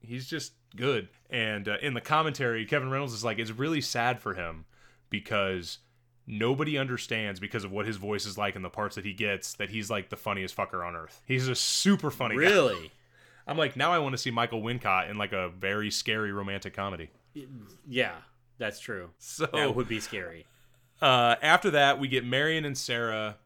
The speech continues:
Speaker 1: going to the forest. This is a lot of time that's taken up, not accomplishing a ton.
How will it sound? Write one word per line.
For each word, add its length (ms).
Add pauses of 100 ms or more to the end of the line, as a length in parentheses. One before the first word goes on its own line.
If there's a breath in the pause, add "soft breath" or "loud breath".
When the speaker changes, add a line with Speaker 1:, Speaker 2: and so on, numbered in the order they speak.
(120)
Speaker 1:
going 300
to 100
the 80
forest. 640 (380 soft breath)
This 260
is 120
a 80
lot 440
of 80
time 300
that's 160
taken 280
up, 220
not 340
accomplishing 760
a 60
ton. 420